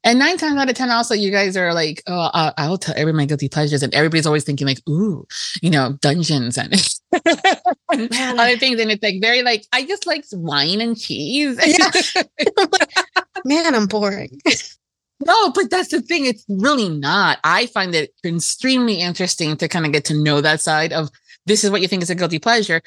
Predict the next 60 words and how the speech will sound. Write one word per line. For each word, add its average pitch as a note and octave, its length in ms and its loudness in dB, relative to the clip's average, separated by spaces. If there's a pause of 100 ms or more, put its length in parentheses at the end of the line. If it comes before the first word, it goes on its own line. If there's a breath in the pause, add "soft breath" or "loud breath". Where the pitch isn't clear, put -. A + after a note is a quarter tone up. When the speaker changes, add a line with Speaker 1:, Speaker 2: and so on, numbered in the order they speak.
(160 loud breath)
Speaker 1:
But G#3 100 0
then B3 80 4
I'm C4 140 2
also D#4 180 -2
the A#3+ 100 0
friend G3 380 -2
that F3+ 80 -2
will F#3 80 -4
bust F#3 260 -4
out E3+ 180 0
with, E3+ 200 -2
at F3+ 140 2
an F3+ 80 -4
event, E3+ 280 -2
saying, E3 220 -4
"Hey, A3 200 0
I G3+ 40 2
got G3+ 160 -2
some D#3+ 180 -2
cheese F#3 280 -2
and F3 80 -2
some C#3+ 200 0
wine D#3+ 260 2
for D#3 140 -4
you," C3+ 160 -2
'cause C#3+ 200 -2
I, A2 60 2
you F2+ 140 -2
know, B2+ 140 0 (340)
Speaker 2:
Yeah. B3+ 220 2
Speaker 1:
'cause E3+ 160 -2
I D#3 60 4
like C#3+ 160 2
my D3 80 2
spoiled, C#3+ 340 -2
my D3 60 -2
friends E3+ 320 2
and D3+ 100 -2
stuff C#3 180 -4
like - 140 -8
that. - 220 -6
So G#2+ 340 -2 (640 loud breath)
Speaker 2:
I A3 100 4
guess D4+ 280 2
my C#4+ 80 2
guilty C4 260 0
pleasure A#3 320 -2
is F#3+ 100 -2
more G#3 280 -2
that F#3+ 200 -2
I, F3 340 0 (360 loud breath)
I F3+ 80 2
have F#3+ 260 4
a F#3 80 0
very F#3 280 0
specific F3+ 420 -2
stuff - 300 -2
that D#3+ 160 -2
I D#3+ 80 2
like. D#3 480 -2